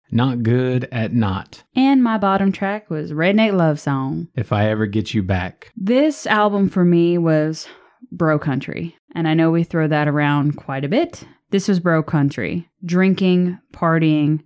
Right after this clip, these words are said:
Speaker 2: and ass. Let
Speaker 1: What's
Speaker 2: me say
Speaker 1: your,
Speaker 2: that again.
Speaker 1: what's your obsession with ass today, Rayburn?
Speaker 2: I don't know. We've been talking about it so much. This was kind of bland. I didn't hate it, but kind of bland. It's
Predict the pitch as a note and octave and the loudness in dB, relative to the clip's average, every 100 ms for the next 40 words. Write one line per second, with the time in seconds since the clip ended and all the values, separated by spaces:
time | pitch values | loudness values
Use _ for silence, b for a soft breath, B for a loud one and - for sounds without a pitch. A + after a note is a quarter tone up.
0 | _ D#3 D3+ D3 A#2+ - - - - _ | _ -2 0 0 -2 -4 -8 -14 -18 _
1 | - F3 - E3 D#3+ D#3 C#3+ - A2 - | 0 2 4 2 2 2 0 0 -2 -2
2 | A#2 - G2 F#2+ G2+ - - F#2+ F2+ F2 | -2 0 -2 0 0 -2 -4 -4 -2 -4
3 | F2+ G2 E3+ E3+ D#3+ D3+ D3+ F3+ F3 F3+ | -2 0 2 4 2 0 -2 -4 -2 0
4 | F3 E3+ E3 - - D#3+ D#3 D#3 - _ | 0 2 0 0 0 2 2 -2 -8 _
5 | - F#3 A#3 A#3 C#4+ C#4+ B3 - - _ | -12 -4 -4 -2 0 0 0 -10 -18 _
6 | - - C#4 C#4+ C#4 C#4+ A#3 F#3 F3 F#3 | -16 -6 2 4 4 0 -4 -6 0 2
7 | E3+ E3 G#3 - G#3+ A3+ C4 A3+ E3+ E3+ | 4 4 2 0 0 2 2 0 -2 -2
8 | F#3+ _ _ - - G#3+ - F#3+ F#3+ G#3 | -4 _ _ -20 -10 -10 -4 0 0 0
9 | F#3+ F3+ E3+ E3 E3+ E3 - - - | 2 2 4 4 2 -2 -8 -18 -18